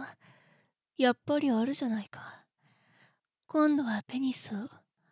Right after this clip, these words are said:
僕のおまんこに入れたいと。やっぱりそうくるんじゃないかと思っていたよ。いいよ。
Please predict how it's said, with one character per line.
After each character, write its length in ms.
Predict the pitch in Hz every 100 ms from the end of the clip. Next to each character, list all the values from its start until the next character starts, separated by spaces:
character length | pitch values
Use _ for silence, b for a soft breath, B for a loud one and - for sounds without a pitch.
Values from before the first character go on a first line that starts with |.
| _ _ _ 269
僕 320 | 254 254 269
の 140 | 214
お 40 | 196
ま 180 | 214
ん 100 | 240
こ 140 | 254 247
に 200 | 233 208
入 120 | 220
れ 40 |
た 180 | 220 277
い 100 | 262
と。 140 | - - - - _ _ _ _ _ _ _ _ _ _ _ _ _ _ _ _ _ _
や 160 | 254
っ 60 | 247 -
ぱ 140 | 311
り 120 | 277
そ 200 | - 240
う 60 | 254
く 140 | -
る 100 | 311
ん 60 | 311
じ 80 | 240
ゃ 40 |
な 140 | 208
い 60 | 240
か 140 | -
と 100 | -
思 240 | 208 208 285
っ 40 |
て 140 | - 294
い 60 |
た 160 | - 262
よ。 120 | 247 - - _ _ _ _ _ _ _ _ _ _ _ _ _ _ _ _ _ _ _ _ _ _ _ _ _ _ _ _ _ _ _ -
い 180 | 247 247
い 20 |
よ。 260 | 220 202